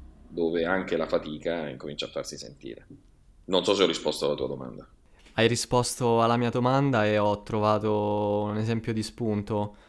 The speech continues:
Speaker 2: Ed effettivamente lo sport, soprattutto la vela, stiamo parl-, di stiamo parlando adesso è un gioco di squadra e anche il, il lavoro in team,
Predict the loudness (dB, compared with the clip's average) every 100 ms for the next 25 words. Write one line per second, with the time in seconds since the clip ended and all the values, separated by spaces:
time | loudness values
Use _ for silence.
0 | -20 -20 -20 -20 -2 2 2 2 0 -2
1 | -2 0 2 2 0 0 2 2 2 2
2 | 0 0 -2 -2 -4 -4 0 2 2 0
3 | -4 -6 -6 -8 -8 -4 -2 2 2 0
4 | -2 -6 -8 -6 -4 -2 -4 -6 -2 0
5 | 0 0 -4 -10 -16 -20 -14 -4 0 2
6 | 2 2 2 2 0 -4 -4 -4 -6 -2
7 | 2 2 2 0 -2 -4 -2 0 0 0
8 | -6 -14 -20 -2 2 2 0 0 2 4
9 | 2 2 2 2 0 0 -4 -8 -12 -16
10 | -6 0 2 4 4 2 -2 -2 2 2
11 | 4 2 0